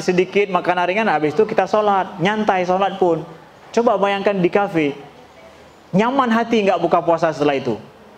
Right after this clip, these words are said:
Nyaman nggak? Maka saya ingin katakan ini, ya, mohon, ini kebiasaan ini ada saat-saat ini saja beberapa tahun yang lalu. Semakin hari saya lihat semakin berat. Maka saya harus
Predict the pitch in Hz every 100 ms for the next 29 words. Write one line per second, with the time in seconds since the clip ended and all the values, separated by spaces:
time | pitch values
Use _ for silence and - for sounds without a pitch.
0 | - - - - 247 294 202 147 104 -
1 | - - - - - - 151 226 226 226
2 | 226 214 220 214 202 185 170 - 160 226
3 | - - - 151 180 220 160 - 175 185
4 | 240 220 185 196 185 196 175 180 226 165
5 | 180 165 196 214 175 185 185 - 180 175
6 | 165 180 156 151 156 156 156 156 160 156
7 | 147 143 139 139 156 165 165 170 185 170
8 | 165 180 160 156 160 147 139 127 160 160
9 | 175 156 165 196